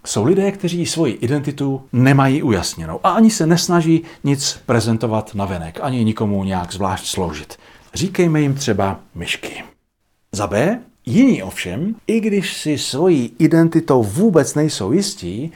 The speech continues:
se snaží předstírat, že jsou v pohodě nebo dokonce, že jsou někdo. Ovšem rozpor mezi pravou identitou a předstíraným image se prostě pozná. Označím je jako pávy. Hm,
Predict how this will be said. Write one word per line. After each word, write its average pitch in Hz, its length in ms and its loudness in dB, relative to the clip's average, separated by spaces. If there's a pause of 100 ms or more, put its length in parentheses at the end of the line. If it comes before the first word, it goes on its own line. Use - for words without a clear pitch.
(140)
se - 120 -10
snaží 160 320 -2
předstírat, 185 640 -2
že 170 100 0
jsou 92 180 -4
v - 180 -16
pohodě 196 400 2
nebo 170 200 2
dokonce, 147 340 -2
že 127 120 -4
jsou 135 180 -4
někdo. 123 540 -2 (460)
Ovšem 117 280 0
rozpor 123 480 0
mezi 113 220 -2
pravou 117 420 -2
identitou 123 500 0
a 98 100 -4
předstíraným 117 720 -4
image 92 300 -4
se 90 140 -8
prostě 104 480 -4
pozná. 123 500 0 (460)
Označím 151 540 -2
je 123 240 -4
jako 95 460 -4
pávy. 110 380 0 (580)
Hm, 80 220 -4